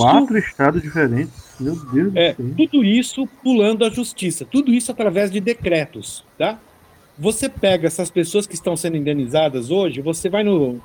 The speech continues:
Speaker 2: procurar os perfis dela no Facebook, por exemplo, elas estão na França, na Suíça, elas estão passeando. Ao mesmo tempo,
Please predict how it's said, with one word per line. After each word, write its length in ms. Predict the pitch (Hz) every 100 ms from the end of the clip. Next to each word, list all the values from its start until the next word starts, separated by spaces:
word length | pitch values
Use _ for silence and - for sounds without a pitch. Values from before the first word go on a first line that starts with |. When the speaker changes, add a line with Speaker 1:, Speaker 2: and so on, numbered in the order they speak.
| -
Speaker 2:
procurar 420 | 180 185 156 156
os 100 | 156
perfis 460 | 185 151 - 190 127
dela 280 | 156 165 147
no 80 |
Facebook, 560 | - 165 165 151 165 165 -
por 120 | 139
exemplo, 440 | 127 127 202 - 104 - - _ _ - _ -
elas 280 | 185 202 196
estão 460 | - 202 190 156 139
na 120 | 170
França, 600 | - 180 220 220 220 208
na 140 | 175
Suíça, 560 | 165 190 190 185 - 196 - - - _ -
elas 180 | 185 202
estão 240 | - 226
passeando. 680 | 226 233 - 185 190 117 - _ - - _ _ - - -
Ao 100 | 247
mesmo 340 | 247 226 190
tempo, 540 | 160 190 233 226 127